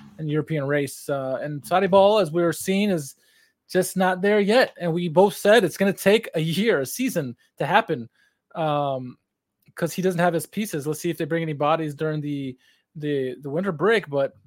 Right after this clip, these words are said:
or the, the January window. But I don't know, man. It's, uh, it's interesting with both these teams. Uh, zero zero was not the scoreline I was expecting,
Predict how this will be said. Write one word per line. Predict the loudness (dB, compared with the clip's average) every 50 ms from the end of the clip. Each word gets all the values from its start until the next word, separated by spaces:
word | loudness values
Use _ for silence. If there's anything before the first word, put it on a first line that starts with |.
| _ _
or | -6 -4 -4
the, | -4 -4 -4 -6 -6 -8
the | -10 -6
January | -4 -4 -4 -2 -4 -4
window. | -2 -2 -2 2 2 2 0
But | 0 -4 -6 -6 -6 -10 _ _ _ _ _ _ _ _ _ _
I | 4 6
don't | 6
know, | 6 6
man. | 6 4 2 2 0
It's, | -4 -6 -6 -4 0
uh, | 2 4 6 6 6 4 4 2 2 -2
it's | -4 -4 -4
interesting | -4 -4 -4 -4 -4 -2 -2
with | -2 2
both | 2 2 2 2
these | -2 -6 -6 -6
teams. | -8 -6 -6 -4 -4 -6 -6 -8 -12 -14 -14
Uh, | -10 -4 -4 -2 -2 -2 -4
zero | -4 -2 -2 0 0 -2
zero | -2 -2 0 2 2 4 4 4 2 2 0
was | -2 -2 -2 -2 -2 -2 -2
not | -2 -2 -2 -4 _
the | -12 -12
scoreline | -12 -8 -6 -4 -4 -4 -4 -6 -6
I | -6 -6
was | -6 -8
expecting, | -10 -10 -2 0 0 0 0 -2 -2 -2 -2 -4 -6 -8